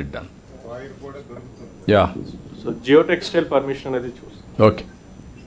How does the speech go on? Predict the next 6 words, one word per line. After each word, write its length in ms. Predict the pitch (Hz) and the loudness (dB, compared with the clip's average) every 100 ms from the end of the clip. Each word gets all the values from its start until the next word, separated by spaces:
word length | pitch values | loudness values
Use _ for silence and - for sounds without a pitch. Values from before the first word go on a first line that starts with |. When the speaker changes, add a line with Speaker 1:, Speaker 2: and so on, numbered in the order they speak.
| - - - - - - - - - - - - - | -20 -20 -20 -20 -20 -18 -18 -16 -18 -18 -20 -20 -4
Speaker 1:
ఫైనల్గా 500 | 107 117 135 135 135 135 - - - 143 170 - - - - - 101 | 6 8 10 12 12 10 2 -16 -2 2 2 0 -6 -4 -6 -4 -2
ఇక్కడికి 220 | 110 107 | 2 6
వచ్చినప్పుడు 400 | 110 120 113 120 107 92 - - - - - - - - - - - - - - - - - - - - - - - - - - - - - - 113 | 6 6 6 8 8 6 0 -10 -12 -16 -20 -20 -18 -8 -4 -2 -2 -2 -2 -2 -4 -4 -6 -6 -8 -8 -8 -10 -10 -12 -12 -14 -14 -14 -14 2 8
ఈ 20 | 113 107 - | 10 8 6
స్వచ్ఛ 320 | 113 110 - 127 | 4 6 6 8
ఆంధ్రప్రదేశ్ది 760 | 123 120 117 117 110 98 110 | 8 6 6 8 6 4 6